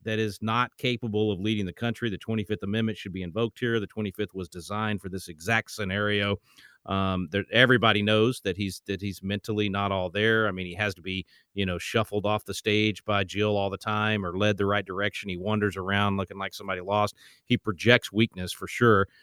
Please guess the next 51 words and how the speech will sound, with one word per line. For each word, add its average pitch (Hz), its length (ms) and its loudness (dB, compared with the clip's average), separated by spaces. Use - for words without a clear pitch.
But 120 140 6
you 160 140 6
point 160 220 10
out 127 120 6
something 117 300 6
I 110 80 4
think 104 180 2
is 95 140 0
exactly 117 420 4
right, 113 220 4
Karen, 98 200 -2
and 98 120 -2
that 110 100 2
is 98 100 -2
sometimes, 127 680 2
uh, 117 180 0
he, 139 200 6
he's 139 220 4
halfway 151 320 8
coherent 151 500 4
and 113 140 0
he 139 80 4
can 123 160 2
read 135 180 2
the 120 80 -2
teleprompter 131 560 0
and 110 80 -4
get 120 180 -2
through 139 200 2
it 113 60 0
without, 110 340 2
without 110 380 -2
sounding 117 380 0
like, 107 240 -2
you 110 100 -2
know, 95 160 -4
uh, 98 320 -10
he's 104 240 -4
in 104 80 -2
as 95 100 -4
bad 101 200 -2
a - 20 -6
shape 104 240 -2
as 90 80 -10
he 101 80 0
actually 98 320 -2
is. 113 140 4
And 104 100 0
then 113 80 2
other 147 140 6
times, 107 420 0